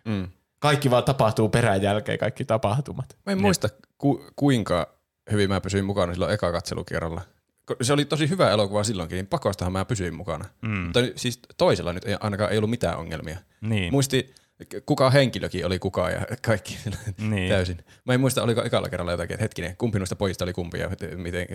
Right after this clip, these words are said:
Speaker 1: kuka teki mitenkin.
Speaker 2: Niin.
Speaker 3: Niin.
Speaker 2: Ja vaikka puhutaan siitä arkkitehdistä monta kertaa, siitä
Speaker 1: Mm.
Speaker 2: Namgu, mikä sen nimi olikaan.
Speaker 3: Mm.
Speaker 1: Mm.
Speaker 2: Mutta sitä ei näytetä ikinä, niin sitten tuntuu hassulta, että siitä puhutaan niin paljon. Niin.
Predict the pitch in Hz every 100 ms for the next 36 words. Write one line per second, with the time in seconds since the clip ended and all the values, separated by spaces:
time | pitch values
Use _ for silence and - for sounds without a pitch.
0 | - 92 87 90 87 90 95 107 107 104
1 | 95 117 120 123 113 113 107 101 101 -
2 | 110 - - - 101 95 - 90 92 90
3 | 95 92 85 92 95 95 104 95 85 104
4 | 104 113 107 107 104 104 78 117 107 107
5 | 110 107 110 110 113 113 - 139 - 95
6 | 90 90 90 101 120 135 123 120 117 113
7 | - 98 95 110 101 98 101 - 98 101
8 | 95 104 101 110 92 - 87 85 95 98
9 | 95 - 85 95 95 95 98 127 107 107
10 | 110 -